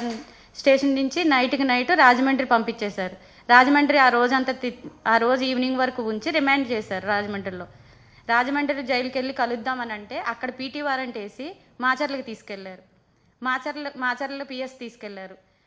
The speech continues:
మళ్ళా రాజమండ్రి, రాజమండ్రి తీసుకొచ్చారు. రాజమండ్రి జైలు నుంచి మళ్ళా కలుద్దామని వెళ్తే నెక్స్ట్ డే, ఆ, కురుపం, కురుపంకి తీసుకెళ్ళిపోయారు.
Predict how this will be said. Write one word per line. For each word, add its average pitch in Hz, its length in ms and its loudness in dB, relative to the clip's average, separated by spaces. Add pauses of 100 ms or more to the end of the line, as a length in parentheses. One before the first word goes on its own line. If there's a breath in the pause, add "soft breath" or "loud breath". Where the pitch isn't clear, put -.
(160)
మళ్ళా 311 200 -4
రాజమండ్రి, 277 520 -4 (200)
రాజమండ్రి 254 360 -4
తీసుకొచ్చారు. 214 640 -14
రాజమండ్రి 277 420 -6
జైలు 247 260 -6
నుంచి 240 300 -12
మళ్ళా 285 240 -6
కలుద్దామని 254 560 -8
వెళ్తే 226 200 -14
నెక్స్ట్ 233 360 -14
డే, 277 180 -10 (460 soft breath)
ఆ, - 60 -4
కురుపం, 302 520 -8 (100)
కురుపంకి 294 540 -10
తీసుకెళ్ళిపోయారు. 208 760 -16